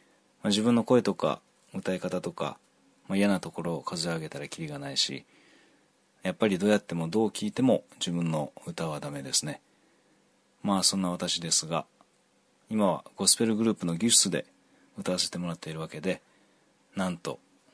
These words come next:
十年間歌い続けています。まあね、嫌いとかそんなこと言ってちゃっかり歌ってるじゃんってツッコミが来そうですが、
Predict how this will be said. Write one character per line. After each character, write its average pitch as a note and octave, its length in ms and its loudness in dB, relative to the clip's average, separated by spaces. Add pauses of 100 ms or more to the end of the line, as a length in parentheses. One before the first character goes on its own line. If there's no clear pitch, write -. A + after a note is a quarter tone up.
(100)
十 A#2 200 2
年 A#2 140 4
間 F2 140 -4
歌 - 140 -8
い C#3 60 -8
続 C#3 160 -4
け - 100 -12
て - 120 -14
い - 60 -12
ま C3 140 2
す。 - 180 4 (1500)
ま - 800 -12 (500)
あ - 40 -14
ね、 D#2+ 180 -10 (580)
嫌 G#2+ 120 8
い G2+ 40 2
と A2 80 4
か F#2 100 0
そ F#2 100 -2
ん - 20 0
な F2 80 -2
こ E2 80 -6
と D#2 120 -8
言 C#2+ 80 -8
っ - 20 -18
て - 320 -10
ち - 100 -4
ゃ F2+ 60 -4
っ - 20 -16
か - 120 -2
り F#2+ 60 2
歌 F2+ 160 -4
っ - 40 -4
て - 120 -6
る F#2 60 0
じ D#2 100 -2
ゃ C2 80 -6
ん C2 40 -14
っ - 20 -18 (180)
て D2+ 140 -12
ツ - 140 2
ッ - 40 -16
コ E2 100 -6
ミ E2 120 -6
が D#2 120 -8
来 - 60 -2
そ D#2 140 -2
う - 20 -10
で D2+ 120 -10
す - 160 0
が、 D2+ 160 -8